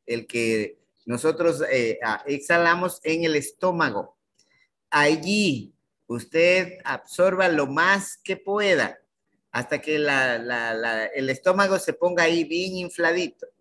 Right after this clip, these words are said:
Usted sostiene eso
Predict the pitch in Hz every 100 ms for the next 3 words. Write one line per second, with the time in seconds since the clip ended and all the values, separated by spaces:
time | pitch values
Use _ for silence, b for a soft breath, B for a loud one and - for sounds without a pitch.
0 | _ b b b b _ _ _ _ _
1 | _ _ _ - 151 - 185 190 - -
2 | 175 165 - - - - 190 226 214 185
3 | 175 170 - 135 135 -